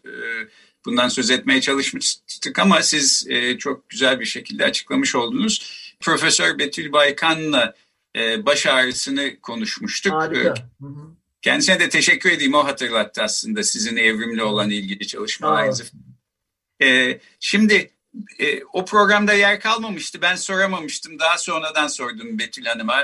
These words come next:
Speaker 1: E, insanlardan başka başı ağrıyan canlı var mı diye. O da muhtemelen var demişti. E,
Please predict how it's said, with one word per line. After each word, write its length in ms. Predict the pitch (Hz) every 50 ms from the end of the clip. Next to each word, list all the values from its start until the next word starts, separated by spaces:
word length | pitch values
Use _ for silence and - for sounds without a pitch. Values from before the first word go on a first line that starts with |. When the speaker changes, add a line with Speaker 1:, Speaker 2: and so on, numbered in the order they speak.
| 139 - -
Speaker 1:
E, 160 | - 135 120
insanlardan 840 | - 131 127 131 - - 151 147 143 143 139 139 139 135 135 135 127
başka 360 | 123 120 - - - 131 110
başı 280 | 120 117 - - 131 120
ağrıyan 400 | 120 120 120 120 120 117 117 110
canlı 380 | 110 123 117 120 123 123 127
var 200 | 131 135 131 131
mı 180 | 127 110 101 98
diye. 140 | - 185 185
O 120 | - -
da 80 | 160 156
muhtemelen 640 | 160 147 - - 151 143 131 117 123 160 180 180 147
var 180 | 147 143 139 127 - - _ _ _ _ _ _ _ _ _ _
demişti. 720 | 95 92 98 90 92 95 - - - - - 214 247 247 233 - - - - - _ _ _ -
E, 60 | 139